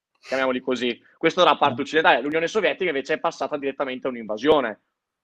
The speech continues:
Speaker 2: Sì, sì, sì, sì, sì, sì,
Speaker 1: Eh,
Speaker 2: quello
Speaker 1: sì.
Speaker 2: è, è, era diversa. <laughs> Ma
Speaker 1: Era un po'
Speaker 2: infatti dopo è la
Speaker 1: diversa.
Speaker 2: parte dove ci sono state le ri-, le, le rivolte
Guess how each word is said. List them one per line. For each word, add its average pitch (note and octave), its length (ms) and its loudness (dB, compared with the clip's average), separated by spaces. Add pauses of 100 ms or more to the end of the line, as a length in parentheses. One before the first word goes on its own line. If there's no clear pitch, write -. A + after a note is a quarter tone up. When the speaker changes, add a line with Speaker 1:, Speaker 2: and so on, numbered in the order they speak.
(600)
Speaker 2:
Sì, A#2+ 300 6
sì, C#3 180 4
sì, C3 180 8
sì, B2+ 260 4
sì, B2+ 160 0
sì, C3 180 4
Speaker 1:
Eh, - 0 -
Speaker 2:
quello B2+ 200 2
Speaker 1:
sì. - 140 2
Speaker 2:
è, C#3+ 180 8
è, D#3 220 4
era D3 140 8
diversa. C3+ 560 0
<laughs> - 380 0
Ma D3 180 6
Speaker 1:
Era D#3+ 120 8
un F3 60 8
po' F3 120 8
Speaker 2:
infatti D3+ 80 6
dopo C#3+ 200 8
è B2+ 40 6
la C#3 80 6
Speaker 1:
diversa. - 60 -4
Speaker 2:
parte C#3 300 8
dove C3 200 8
ci B2 60 -6
sono - 180 -10
state B2+ 220 0
le C3 100 2
ri-, B2 240 -4
le, A#2+ 500 -8
le - 300 -20
rivolte B2 920 -4